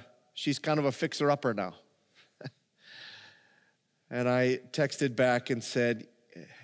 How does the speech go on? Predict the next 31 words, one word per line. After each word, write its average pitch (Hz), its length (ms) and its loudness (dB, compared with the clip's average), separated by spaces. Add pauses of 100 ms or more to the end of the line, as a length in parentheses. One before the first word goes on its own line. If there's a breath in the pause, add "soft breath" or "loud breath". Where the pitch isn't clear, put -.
(240 loud breath)
"Yeah, 131 340 2 (840 loud breath)
definitely 139 380 0
been 147 200 2
through 156 160 2
a 147 40 2
bar 135 220 4
fight, 131 320 0 (760 soft breath)
but 127 160 -4
she's 139 200 0
a 143 60 -2
tough 139 280 0
old 123 180 0
bird." 117 320 0 (1500)
And 117 100 -8
but 131 220 0
what 143 220 2
I 139 80 4
mean 170 240 2
by 131 160 4
that 117 280 2
is, 117 380 -4 (140)
not 120 220 -2
that 131 120 0
I 127 80 2
want 127 240 0
her 127 100 2
to 127 120 -2
return 123 580 -2
as 117 720 -4
she 120 220 -4
was. - 500 -4